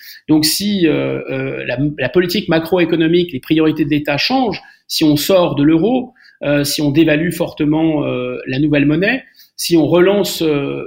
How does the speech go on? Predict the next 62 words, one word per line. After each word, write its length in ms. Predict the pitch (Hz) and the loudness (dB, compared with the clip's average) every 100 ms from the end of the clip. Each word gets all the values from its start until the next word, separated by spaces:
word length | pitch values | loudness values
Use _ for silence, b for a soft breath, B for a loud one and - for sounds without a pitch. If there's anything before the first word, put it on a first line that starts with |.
| 147 | -4
l'activité 500 | 147 147 151 151 156 | -4 -4 -8 -2 0
économique 380 | 151 151 165 160 | 2 4 2 2
comme 120 | 139 | -2
l'a 220 | 131 131 151 | -4 -4 -2
réussi 320 | 156 147 175 | -2 -2 -2
le 80 | 143 | 0
général 340 | 139 135 143 | 0 0 -2
de 80 | 143 | -2
Gaulle 400 | 156 165 143 - _ _ - | 0 0 -2 -6 _ _ -10
après 220 | 127 143 | -4 0
mille 120 | 143 | 0
neuf 100 | 135 | 0
cent 100 | 139 | -4
cinquante-huit, 600 | 131 143 165 208 285 - | -6 -4 -4 -2 -2 -2
euh, 80 | 127 - | -10 -8
par 100 | 135 | -6
les 80 | 139 | -4
mêmes 200 | 139 156 | -2 -2
méthodes 340 | 175 233 160 | -2 -2 -2
d'ailleurs 320 | 139 170 - | 0 0 0
d'une 180 | 131 127 | -4 -6
dévaluation, 720 | 135 135 135 131 - 226 269 _ B B B - | -4 -2 -2 -2 -2 -2 -6 _ B B B -2
euh, 400 | 143 139 135 131 | 0 2 0 -2
si 220 | - 180 | -2 2
on 220 | 165 147 | 4 4
arrête 360 | 147 160 185 156 | 2 2 0 0
avec, 320 | 135 143 143 | -4 -4 -4
euh, 140 | 135 | -6
le 100 | 131 | -6
système 320 | 123 - 147 135 | -8 -8 -6 -6
social 460 | 143 - 165 160 | -6 -2 -2 0
et 60 | 143 | -2
qu'on 140 | 131 | -6
comprend 420 | - 131 - 151 | -12 -14 -6 -4
enfin 380 | 135 - 180 175 - B B B _ | -4 -2 -4 -4 -8 B B B _
que, 80 | 156 | 2
euh, 600 | 147 143 131 123 123 123 | 4 4 0 -2 -4 -4
d'abord, 520 | 127 143 151 131 - 151 | -4 -2 -2 -4 -8 -6
on, 60 | |
on 20 | 135 | -6
ne 60 | |
peut 160 | 135 143 | -4 -2
pas 160 | 156 | -2
s'enrichir 560 | 151 143 143 - 170 160 | 0 0 0 2 0 -2
si 140 | - | -4
on 80 | 139 | -4
ne 240 | 131 139 135 _ - 139 - - | -4 -6 -10 _ -18 -16 -16 -18
produit 340 | - 160 143 151 | -2 -2 0 0
pas 200 | 175 165 | 0 -2
et 40 | |
si 100 | 143 | -2
on 40 | 135 | -4
ne 60 | |
renoue 220 | 135 147 | 0 0
pas 100 | 151 | 0
avec 160 | 147 143 | -4 -4
le, 100 | 131 | -8
la 100 | 127 | -8
production 440 | - 135 - 151 | -8 -10 -8 -8
et 40 | 135 | -8
le 60 | |
travail, 460 | - 151 202 254 | -6 -4 -2 -2